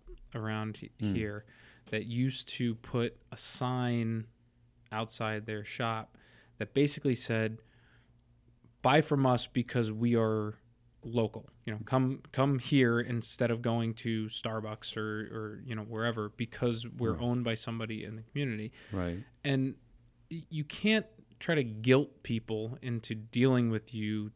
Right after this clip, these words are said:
Speaker 1: simply because you're lo-, it just doesn't work that way. There's
Speaker 2: N-, not
Speaker 1: gotta be,
Speaker 2: anymore. Yeah.
Speaker 1: you know, I mean, there's gotta be something. You have to give people a reason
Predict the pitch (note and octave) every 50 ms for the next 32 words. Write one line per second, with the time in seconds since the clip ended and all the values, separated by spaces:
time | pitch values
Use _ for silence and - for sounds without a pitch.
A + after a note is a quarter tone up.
0 | _ - - - - - - D3+ D#3 D3 D3+ C#3+ C#3 C3 B2 A#2 A#2+ A#2 A2+ -
1 | - - B2+ A#2+ A#2 A#2 A#2 A2+ A2+ - - A#2+ A2+ A2+ A2+ A#2 A#2+ B2+ - C3+
2 | B2+ - E3 D3+ - F#3 E3 D3+ C3+ - A#2+ A#2 B2 D#3 G#3 G#3 - - - -
3 | A#2 A2+ A2 A2+ A2+ B2 - - A#2 - - C#3 C3+ G#2 G#2+ G#2 G#2 G2+ F#2+ D3
4 | D#3+ - - F2+ F2+ F#2 - _ - F#2+ F2 E2+ E2+ F#2 E2+ - _ _ _ _
5 | _ - - D3 C3 C3 C#3+ D#3 D3+ D#3 D3 C#3+ C#3+ C#3+ C#3 C#3+ - C3 C3 D3
6 | E3 E3+ C#3+ C3 C#3+ D#3+ D#3+ D3 - - C#3 C#3 C#3 - B2+ B2 A#2+ A#2+ A#2+ A#2+
7 | - - - - - - - - - - - - _ - - D3+ - - A3+ F3+
8 | D3+ D#3 D3 - - E3 D3 C#3+ C3 B2 A#2 A#2 B2+ C3 C3 A#2+ A#2+ G#2+ G#2+ G#2+
9 | A2 A2+